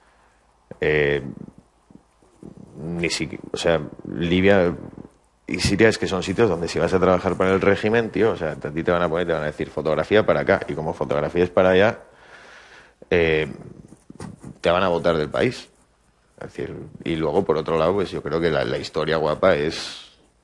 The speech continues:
el pueblo se levanta contra. Eso siempre mola más.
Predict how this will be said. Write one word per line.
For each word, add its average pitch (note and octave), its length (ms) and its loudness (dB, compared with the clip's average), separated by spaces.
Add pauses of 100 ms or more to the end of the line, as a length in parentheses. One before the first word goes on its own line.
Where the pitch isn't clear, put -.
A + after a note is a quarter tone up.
(260)
el D2+ 140 -6
pueblo E2 340 -2
se - 120 -6
levanta D2+ 380 -2
contra. - 440 -6 (480)
Eso - 220 -8
siempre C#2+ 300 -4
mola G#1 180 -6
más. G1+ 220 -10